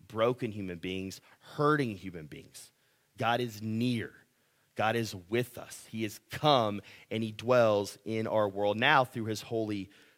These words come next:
Spirit. Some of you need to hear this. Maybe you're not gonna feel hope this Christmas. That's okay. God's still true to his word. Jesus is still alive. You can trust him. You can run to him.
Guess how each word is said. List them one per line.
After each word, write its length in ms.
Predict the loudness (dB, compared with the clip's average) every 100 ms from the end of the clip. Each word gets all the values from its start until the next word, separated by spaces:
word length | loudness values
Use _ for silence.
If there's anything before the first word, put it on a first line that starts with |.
| -18
Spirit. 580 | -16 -4 -4 -4 -14 -20 _ _ _ _ _ _ _ -20 _ -20 -16
Some 220 | -4 0
of 80 | 0
you 80 | -2
need 160 | -4
to 40 | -4
hear 280 | -4 -4
this. 420 | -4 -10 -16 -18 -20 _ _ _ _ _ _ _
Maybe 160 | -4 -2
you're 100 | 2
not 140 | 0
gonna 140 | 0 -6
feel 260 | -2 -4
hope 380 | -4 -4 -4 -4
this 180 | -14 -14
Christmas. 540 | -14 -16 -16 -20 -20 _ _ _ -20
That's 140 | -14
okay. 380 | -12 -2 -2 -2 _ _ _ _ _ _ _ _ _ _ _ 2
God's 200 | 2 2
still 180 | -4
true 220 | -4 -4 -2
to 80 |
his 200 | -4 -6
word. 320 | -12 -12 -12 -16 _ _ _ _ _ _ _ _
Jesus 380 | -6 -4 -4 -10
is 60 |
still 220 | -4 0 2
alive. 520 | 2 2 -4 -18 -20 _ _ _ _ _
You 120 | -10
can 0 |
trust 460 | -4 0 0 -2 -12
him. 160 | -14
You 120 | -12 -6
can 180 | -4
run 220 | 4 4 4
to 60 |
him. 240 | -4 -10